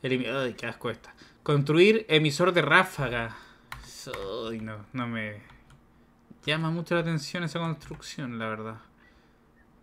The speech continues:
Pero es una de las misiones que puedo hacer ahora ya, creo. A ver qué me pedía para, para construir eso.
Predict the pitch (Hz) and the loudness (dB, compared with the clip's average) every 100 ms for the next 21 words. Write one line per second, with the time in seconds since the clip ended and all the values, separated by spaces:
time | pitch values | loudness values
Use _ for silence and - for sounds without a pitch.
0 | _ _ _ - _ _ _ _ _ _ | _ _ _ -20 _ _ _ _ _ _
1 | _ _ _ _ - 127 135 139 - 143 | _ _ _ _ -8 -2 -2 -2 -2 0
2 | 139 135 127 151 143 143 139 131 - 139 | 2 0 0 0 0 0 0 0 0 0
3 | 131 123 113 147 127 - 107 107 107 - | 2 0 2 0 0 -4 -8 -8 -12 -14
4 | 120 120 139 185 175 143 120 120 113 117 | -6 -6 -4 -4 -2 -2 -2 -2 -4 -6
5 | - - - - - - - - - - | -8 -20 -20 -20 -20 -20 -20 -20 -20 -16
6 | - - - - - - 131 123 123 110 | -12 -12 -14 -20 -20 -10 -8 -4 -6 -8
7 | - 127 120 110 - - | -10 -6 -2 -4 -6 -16